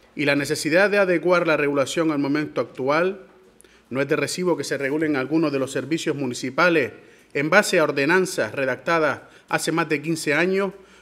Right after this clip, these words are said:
con los cambios que se han producido en nuestro municipio. Como decía, la adaptación a la regulación europea y la necesidad de adecuar la regulación al momento actual avalan que se traigan expedientes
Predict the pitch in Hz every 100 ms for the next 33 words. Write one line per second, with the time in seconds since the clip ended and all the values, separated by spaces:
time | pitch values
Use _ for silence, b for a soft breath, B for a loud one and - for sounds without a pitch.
0 | - 147 143 - 175 185 175 160 139 156
1 | 160 151 135 165 156 143 135 135 123 117
2 | - 190 156 156 160 - B B B B
3 | - - 175 180 180 180 202 - - b
4 | b b b b b _ _ - - -
5 | - - 147 143 143 139 - 185 185 180
6 | 175 165 156 175 170 160 151 165 147 131
7 | 127 120 143 165 156 147 151 147 127 131
8 | 127 127 120 160 139 127 143 - 123 -
9 | 127 147 185 185 - - - _ 135 151
10 | 180 196 202 220 220 - - 147 139 151
11 | 165 170 160 127 135 135 160 175 - 185
12 | 185